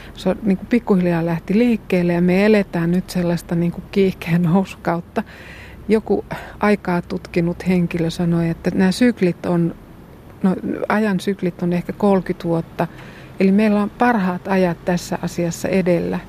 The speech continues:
edessä. Meidän täytyisi antaa kaikki tuki tälle nuorisolle, jotka haluaa tehdä tätä ja itse näyttää edestä, että näin, tä-, näin mennään. Ja semmoinen, mistä vielä haluaisin pari sanaa sanoa, on se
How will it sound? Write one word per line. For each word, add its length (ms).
edessä. 440
Meidän 160
täytyisi 320
antaa 260
kaikki 380
tuki 360
tälle 340
nuorisolle, 680
jotka 280
haluaa 480
tehdä 320
tätä 420
ja 120
itse 400
näyttää 540
edestä, 440
että 160
näin, 280
tä-, 160
näin 260
mennään. 560
Ja 140
semmoinen, 460
mistä 520
vielä 260
haluaisin 520
pari 320
sanaa 320
sanoa, 400
on 140
se 220